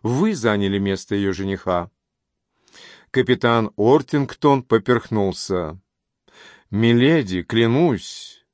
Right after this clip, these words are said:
вы не правы. Мисс Хиггис никогда меня не одобряла. Она считала, что Джеральд уделяет моим делам слишком много времени.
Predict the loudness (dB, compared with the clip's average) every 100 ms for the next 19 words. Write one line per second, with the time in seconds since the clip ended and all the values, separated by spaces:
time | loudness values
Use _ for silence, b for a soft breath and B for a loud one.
0 | -6 0 2 2 2 2 2 0 -4 -6
1 | -10 B B B 0 2 2 0 -10 -10
2 | -2 -2 0 -4 -6 -12 -16 -20 _ _
3 | _ _ -2 0 2 0 0 0 0 2
4 | 2 2 0 0 -2 0 0 0 -2 -4
5 | -8 -16 _ _ _ B B B B -4
6 | 0 0 0 2 4 4 2 0 0 0
7 | 2 4 4 2 -4 -6 0 2 2 2
8 | 2 0 2 2 2 0 -2 -2 0 0
9 | 2 2 2 2 0 -4 -10